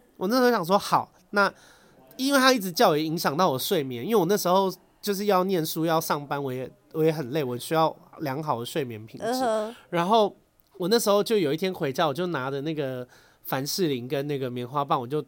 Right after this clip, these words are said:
Speaker 1: 想说，好，我今天要拿棉花棒干它。
Speaker 2: <laughs>
Speaker 1: 然后我就把它，我就把它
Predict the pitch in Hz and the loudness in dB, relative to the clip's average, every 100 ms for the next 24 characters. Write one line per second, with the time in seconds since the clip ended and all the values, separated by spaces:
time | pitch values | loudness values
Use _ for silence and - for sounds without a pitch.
0 | - - 123 151 143 123 113 120 147 151 | -10 -10 -8 -8 -4 -4 -4 -8 -8 -4
1 | 143 135 135 - 113 110 120 147 127 127 | -4 -4 -8 -10 -10 -8 -10 -10 -8 -4
2 | 139 147 135 123 - _ _ _ _ _ | -2 -2 -4 -6 -18 _ _ _ _ _
3 | _ - 127 117 - 113 139 - - - | _ -4 -4 -6 -6 -6 -6 -12 -16 0
4 | 427 - 190 196 165 180 143 170 180 - | 0 6 6 6 6 4 6 6 4 2
5 | _ _ _ 170 208 185 156 175 180 | _ _ _ -4 0 2 6 6 4